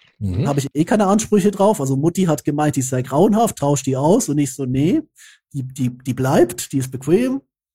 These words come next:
Speaker 2: die kannst du ausziehen, die ist groß, okay, die, die Flecken, wo da mal die Krevetten,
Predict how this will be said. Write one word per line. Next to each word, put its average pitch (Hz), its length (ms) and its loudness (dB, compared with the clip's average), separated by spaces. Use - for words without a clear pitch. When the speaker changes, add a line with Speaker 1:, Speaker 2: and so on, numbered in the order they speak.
Speaker 2:
die 123 40 -12
kannst 131 220 -4
du 127 40 -2
ausziehen, 214 580 2
die 147 100 -4
ist 127 140 -8
groß, 180 420 4
okay, 160 540 0
die, 120 180 -8
die 117 280 -8
Flecken, 143 340 -6
wo 143 80 -4
da 139 80 -4
mal 135 180 -4
die 131 80 -4
Krevetten, 170 480 -4